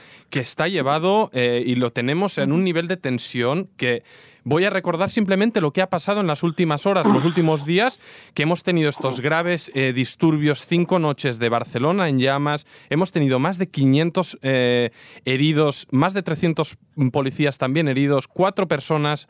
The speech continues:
han perdido el ojo aparentemente por disparos de la Policía Nacional, y vemos que el debate, incluso entre gente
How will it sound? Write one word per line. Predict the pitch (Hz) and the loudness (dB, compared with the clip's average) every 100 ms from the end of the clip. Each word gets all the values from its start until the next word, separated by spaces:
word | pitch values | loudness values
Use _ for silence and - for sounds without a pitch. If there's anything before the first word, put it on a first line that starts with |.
| - | -6
han | 135 139 | -4 -2
perdido | 139 127 135 127 | -2 0 2 2
el | |
ojo | 139 139 | 2 0
aparentemente | 123 127 139 131 135 139 120 | -2 -2 -2 -2 -2 -2 -2
por | 120 | -4
disparos | 110 104 - 156 139 | -2 -4 -2 -2 -2
de | 131 | -2
la | 117 | -2
Policía | 123 117 143 | -2 -2 -2
Nacional, | 127 117 117 143 185 - - - - | -2 -4 -2 -2 -2 -6 -20 -20 -4
y | 131 | 0
vemos | 143 175 226 220 | 2 2 0 -2
que | - | -4
el | 135 | -2
debate, | 127 127 175 190 202 - - | -2 0 -2 -2 -4 -6 -4
incluso | 131 123 165 - | -2 0 0 0
entre | 117 - 110 | -4 -4 -4
gente | 156 151 117 107 | -2 -2 -2 -6